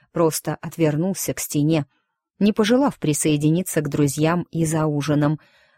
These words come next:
Влад продолжал неподвижно лежать, отвернувшись от всех присутствующих, храня глубокое молчание. Даже Мари он ничего не ответил, когда та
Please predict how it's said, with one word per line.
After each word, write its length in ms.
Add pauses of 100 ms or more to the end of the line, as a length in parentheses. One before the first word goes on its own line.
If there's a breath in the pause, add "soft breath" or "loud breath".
Влад 380
продолжал 600
неподвижно 680
лежать, 500 (200)
отвернувшись 760
от 100
всех 280
присутствующих, 1000 (360 soft breath)
храня 480
глубокое 600
молчание. 920 (1200)
Даже 500
Мари 480
он 260
ничего 440
не 140
ответил, 640 (160)
когда 380
та 320